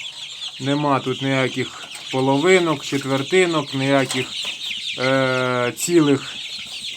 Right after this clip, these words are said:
ніякого цілого зерна. Тобто використовую ось таку мілку фракцію і завжди її використовував.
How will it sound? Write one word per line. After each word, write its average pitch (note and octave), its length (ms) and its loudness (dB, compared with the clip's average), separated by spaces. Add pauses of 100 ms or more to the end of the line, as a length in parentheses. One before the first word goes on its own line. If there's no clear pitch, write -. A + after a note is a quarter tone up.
(760)
ніякого C#3+ 460 4
цілого C#3 480 2
зерна. E3+ 540 4 (340)
Тобто D3 460 -2 (800)
використовую D3+ 1040 4
ось C#3+ 200 2
таку D3 280 0
мілку C#3+ 400 2
фракцію F3+ 680 4 (840)
і D3 100 0
завжди D3+ 440 4
її C#3 260 8
використовував. D3+ 1040 4